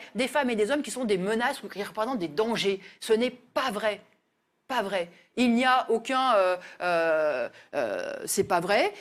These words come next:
Il, il faut au contraire, chacun doit prendre sa place dans le combat, justement. Et, euh,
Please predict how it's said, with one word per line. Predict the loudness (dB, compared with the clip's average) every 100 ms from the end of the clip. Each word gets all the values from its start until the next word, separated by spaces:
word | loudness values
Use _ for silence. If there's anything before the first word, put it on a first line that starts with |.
| -6
Il, | -4 -2
il | -2
faut | 0 2
au | 2
contraire, | 0 -4 -4 0 0
chacun | 2 0 0
doit | -2 -2
prendre | -4 -6
sa | -6 -6
place | -4 -4 -4 -16 _ -8
dans | -6
le | -6
combat, | -10 -6 -4 -4 -4
justement. | -8 -8 -6 -4 -6 -6 -20 -12 0
Et, | 2 4
euh, | 4 2 2